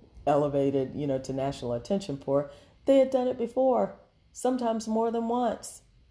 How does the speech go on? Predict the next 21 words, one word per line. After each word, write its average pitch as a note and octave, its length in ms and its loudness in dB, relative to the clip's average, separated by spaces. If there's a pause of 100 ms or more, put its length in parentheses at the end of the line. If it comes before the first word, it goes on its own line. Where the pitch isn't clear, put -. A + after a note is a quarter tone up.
(260)
Even A#3 220 4
some B3 280 0
of F#3+ 160 0
them, G3+ 280 6
you G3 140 -2
know, G3 80 4
uh, E3 220 2 (200)
s-, - 160 -14
uh, - 120 0
several A3+ 520 2
I D#3+ 100 2
have C#3 140 -2
seen B2 380 -6 (340)
in F3 140 -2
the D#3+ 200 0
past D3 300 -6
year G#3+ 360 0
had A3 160 2
actually A3+ 400 0
killed D#4+ 500 0
people. - 340 -4